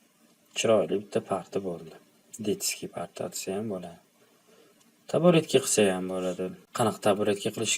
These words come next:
kerak, ularni yana ko'rib chiqib olamiz. Agarda mana bu joylaridan galochkani o'chirib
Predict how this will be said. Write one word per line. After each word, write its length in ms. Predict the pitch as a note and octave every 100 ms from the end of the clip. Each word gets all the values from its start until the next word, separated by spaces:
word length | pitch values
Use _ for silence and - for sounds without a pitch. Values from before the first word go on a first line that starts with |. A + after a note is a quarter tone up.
| C3
kerak, 200 | C3+ C#3+
ularni 260 | B2+ A#2 A#2
yana 140 | G#2+ G#2 -
ko'rib 180 | G#2+ F#2
chiqib 160 | - G3
olamiz. 280 | F2+ E2+ - B2+ - - _ -
Agarda 340 | A#2 A#2 G2+ G2+ G#2
mana 120 | G2
bu 60 | G2 G#2
joylaridan 520 | G2+ G2 F#2+ F#2+ G2 G2
galochkani 420 | G2 F#2+ - G2 G2
o'chirib 260 | F#2+ G2+